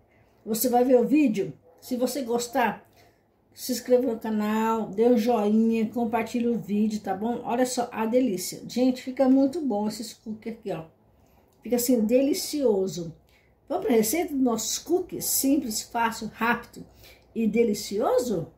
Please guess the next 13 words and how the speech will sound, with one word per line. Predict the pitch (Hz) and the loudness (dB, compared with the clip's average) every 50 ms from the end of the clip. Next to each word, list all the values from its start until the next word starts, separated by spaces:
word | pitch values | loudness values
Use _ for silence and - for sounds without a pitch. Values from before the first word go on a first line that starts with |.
| _ _ _ - _ _ _ _ _ _ _ _ _ _ _ | _ _ _ -20 _ _ _ _ _ _ _ _ _ _ _
Cookies | - 269 - - 220 208 185 - - - 220 | -2 -2 -2 -2 -2 -2 -2 -4 -6 -6 -2
de | 208 240 285 | 0 0 2
chocolate | 269 - - 285 247 254 226 202 202 214 220 214 214 214 - - - - | 2 0 0 0 0 0 0 2 4 4 4 4 2 0 -4 -8 -8 -6
sem, | - - - - - - - - 277 302 294 294 254 226 - - - | -4 -4 -4 -4 -4 -4 -2 -2 0 0 0 -2 -2 -4 -6 -10 -12
sem | - - - - - 262 277 277 269 247 | -12 -8 -4 0 2 4 4 4 4 2
glúten. | 220 214 240 277 269 - - 220 196 175 175 - - - - - - - - - - | 0 0 0 -2 -2 -2 -4 -4 -6 -6 -8 -10 -14 -20 -20 -20 -20 -20 -20 -20 -14
Gente, | - - 226 240 247 220 - 254 | -2 2 4 4 4 2 0 -2
eu | 226 | -2
não | 233 226 240 254 254 | 0 0 2 2 4
vou | 254 247 254 | 4 4 4
usar | 254 254 247 226 | 4 2 0 0
farinha, | 220 - - 240 247 277 285 269 226 208 190 170 175 170 | 0 -2 -2 0 2 2 2 0 0 -2 -4 -6 -8 -8
tá? | - 190 196 214 240 262 | -8 -6 -4 -4 -4 -4